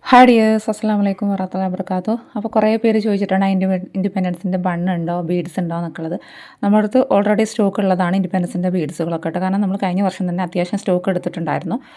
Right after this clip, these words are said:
അപ്പോൾ അതുകൊണ്ട് ഇപ്പോൾ, ആ, നമുക്ക് നേരത്തെ ചെ-, ചെയ്യാമെന്ന് കരുതി ജൂലൈ ആവട്ടെ എന്ന് കരുതി വെയിറ്റ് ചെയ്തിരിക്കുകയായിരുന്നു കേട്ടോ. അപ്പോൾ നമുക്ക് സ്റ്റാർട്ട് ചെയ്യാം. ഇത് ചെറിയൊരു അഫോർഡ് ആയിട്ടുള്ള പ്രൈസിൽ, ആ, ചെയ്യുന്നതാണ് കേട്ടോ. ഇത്ര ചെറിയ കിറ്റ് ഞാൻ ഇതുവരെ ചെയ്തിട്ടില്ല എന്ന് എൻ്റെ ഒരു ഓർമ്മ. ഓക്കെ, അപ്പോൾ നമ്മൾ ഈ ഒരു കിറ്റിൽ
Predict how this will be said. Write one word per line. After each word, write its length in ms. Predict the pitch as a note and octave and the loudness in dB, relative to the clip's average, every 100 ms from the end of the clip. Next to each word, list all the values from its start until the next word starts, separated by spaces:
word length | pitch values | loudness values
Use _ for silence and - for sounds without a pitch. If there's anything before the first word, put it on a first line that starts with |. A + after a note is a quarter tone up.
| - - - | -20 -14 -4
അപ്പോൾ 140 | A#3 A#3 | 0 2
അതുകൊണ്ട് 240 | A#3 B3 | 4 2
ഇപ്പോൾ, 180 | B3 A#3 A#3+ G#3+ | 2 0 0 2
ആ, 80 | A3+ A3 | 2 2
നമുക്ക് 200 | G#3+ A3 | 2 2
നേരത്തെ 260 | G#3+ G#3+ A#3 | 2 0 -2
ചെ-, 80 | G#3 G3+ G#3 | 0 -2 0
ചെയ്യാമെന്ന് 320 | G#3 G#3+ G3+ | 0 0 0
കരുതി 140 | G#3 G3 | -2 -2
ജൂലൈ 260 | G3 G#3 A#3 G3+ | -2 0 0 2
ആവട്ടെ 200 | F#3+ A3 | 0 0
എന്ന് 120 | G#3+ | 0
കരുതി 180 | G3+ G3+ F3 | 0 0 -2
വെയിറ്റ് 200 | F3+ F#3 | -2 -2
ചെയ്തിരിക്കുകയായിരുന്നു 520 | E3+ D#3+ D#3+ E3 D#3 | -2 -4 -6 -6 -6
കേട്ടോ. 120 | F#3 - - - - - | -6 -8 -16 -20 -14 -4
അപ്പോൾ 120 | G#3 D4 | 2 4
നമുക്ക് 200 | A#3+ B3+ - | 4 4 2
സ്റ്റാർട്ട് 240 | G#3+ F#3 | 0 2
ചെയ്യാം. 180 | G3 G#3+ A3 | -2 -2 -2
ഇത് 80 | A#3 A3+ | -2 -2
ചെറിയൊരു 500 | A3+ A3+ B3+ B3+ - - F#3 | 0 0 0 0 -2 -4 -6
അഫോർഡ് 320 | - A#3+ A#3+ | -2 0 0
ആയിട്ടുള്ള 280 | F#3 F#3 F3+ F3 | -2 -2 -4 -2
പ്രൈസിൽ, 300 | D#3+ F3+ F3+ - _ - | -4 -4 -8 -8 _ -10
ആ, 20 | E3 D#3 D3+ D3 D3 | -8 -6 -8 -8 -4
ചെയ്യുന്നതാണ് 380 | F#3+ D#3 D3 C#3+ | -4 -4 -4 -4
കേട്ടോ. 120 | D#3 D3 | -6 -6
ഇത്ര 120 | G#3 G#3 | -4 -2
ചെറിയ 180 | G3+ G#3+ G3+ | -4 -4 -6
കിറ്റ് 160 | G#3 G#3 G3+ | -4 -2 0
ഞാൻ 100 | G3+ | 0
ഇതുവരെ 200 | G3+ G#3 G#3+ G3+ | 0 -2 -2 -2
ചെയ്തിട്ടില്ല 440 | G3+ A3+ B3 A#3+ B3 | -2 -2 0 2 2
എന്ന് 100 | A#3 | 2
എൻ്റെ 120 | A3+ A3 | 2 0
ഒരു 80 | G3+ G3 | 2 2
ഓർമ്മ. 300 | A#3 G3+ - - - - - - - | 2 2 -2 -16 -20 -20 -20 -4 -2
ഓക്കെ, 160 | - E3+ - - _ - G#3 | 0 -2 -4 -20 _ -6 2
അപ്പോൾ 140 | D4 | 6
നമ്മൾ 140 | C#4 C4 | 6 6
ഈ 40 | C4+ | 6
ഒരു 40 | C4 | 4
കിറ്റിൽ 180 | B3 | 0